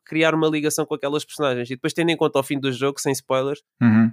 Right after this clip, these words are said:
Speaker 1: faz sentido também fazer, fazer essas, essas
Speaker 2: Sim, sim.
Speaker 1: side missions e de tudo junto, acho que fa-, faz uma experiência
Speaker 2: Um bom
Speaker 1: bastante
Speaker 2: pacote.
Speaker 1: sólida. Sim, e também gostei muito que o Miles é com-, muito diferente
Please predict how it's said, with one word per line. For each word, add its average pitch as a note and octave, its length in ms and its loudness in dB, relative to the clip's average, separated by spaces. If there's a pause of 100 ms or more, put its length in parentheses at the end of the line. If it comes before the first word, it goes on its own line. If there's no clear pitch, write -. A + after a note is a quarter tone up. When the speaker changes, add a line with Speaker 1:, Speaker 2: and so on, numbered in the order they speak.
(140)
Speaker 1:
faz F3+ 160 0
sentido E3+ 400 0
também D#3+ 260 2
fazer, D3+ 680 0
fazer D3 160 -4
essas, D3 380 -2
essas - 140 0
Speaker 2:
Sim, G#2 120 2
sim. - 140 0
Speaker 1:
side C#3+ 120 0
missions C#3+ 440 -4
e C3+ 440 -2 (380)
de C3+ 240 -8
tudo F3 240 2
junto, F3 540 2
acho D#3+ 160 -2
que - 80 -20
fa-, D3+ 320 -4
faz D3+ 220 0
uma D#3 120 0
experiência D3 380 0
Speaker 2:
Um A2 60 2
bom - 20 4
Speaker 1:
bastante A2+ 240 0
Speaker 2:
pacote. A2+ 340 -2
Speaker 1:
sólida. A#2 180 -6 (460)
Sim, C#3+ 300 -2 (100)
e F3 80 -2
também G#3 240 2
gostei A#3 240 -2
muito G#3+ 300 -2 (100)
que F#3 880 -4
o F3+ 180 -2
Miles F#3+ 340 4
é F#3+ 100 4
com-, F3 220 -4
muito F#3+ 300 -2
diferente F#3 540 -2